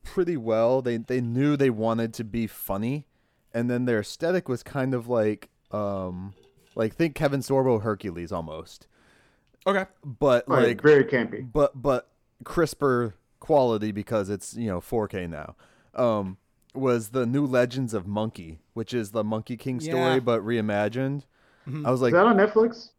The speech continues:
Speaker 1: Yeah,
Speaker 2: Yeah,
Speaker 1: yeah.
Speaker 2: well, and don't forget, I think those are, um, either prequels or sequels to Journey to the West, I believe, is the first one.
Speaker 3: Okay.
Speaker 1: For Monkey King or the New
Speaker 2: Yeah.
Speaker 1: Legends?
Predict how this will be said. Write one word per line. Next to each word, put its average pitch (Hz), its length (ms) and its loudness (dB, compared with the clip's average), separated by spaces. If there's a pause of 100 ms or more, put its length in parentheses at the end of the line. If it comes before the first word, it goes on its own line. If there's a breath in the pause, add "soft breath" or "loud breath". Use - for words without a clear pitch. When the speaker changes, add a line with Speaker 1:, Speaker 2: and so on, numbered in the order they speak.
Speaker 1:
Yeah, 139 340 0
Speaker 2:
Yeah, 269 220 2
Speaker 1:
yeah. 220 100 2
Speaker 2:
well, 247 240 4
and 220 220 0
don't 262 180 4
forget, 247 340 -4
I 185 80 0
think - 480 -10
those 240 280 -2
are, 214 360 -2
um, 139 580 -6 (880)
either 190 300 -2
prequels 190 560 -6
or 151 60 -8
sequels 156 640 -12
to 135 180 -10
Journey 147 680 -10
to - 180 -14
the 127 80 -14
West, 101 560 -14
I 98 80 -16
believe, 92 440 -20 (720)
is 107 320 -16
the 107 80 -18
first - 340 -18
one. 147 100 -2
Speaker 3:
Okay. 110 200 -2
Speaker 1:
For 131 160 2
Monkey 120 360 -2
King 208 300 -2
or 117 300 4
the 110 120 -4
New 123 180 -2
Speaker 2:
Yeah. 110 40 -8
Speaker 1:
Legends? 120 560 0